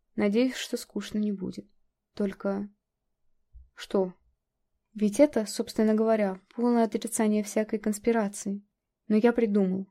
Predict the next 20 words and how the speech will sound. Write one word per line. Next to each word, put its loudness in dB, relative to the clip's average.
Мы 6
с 0
вами 4
переедем 2
на 2
тот -2
берег, -2
они 4
приедут 0
после. -6
Вы 2
приходите -2
в -8
семь 0
часов 0
к -20
пристани 0
у 2
лесопильного -2
завода. -2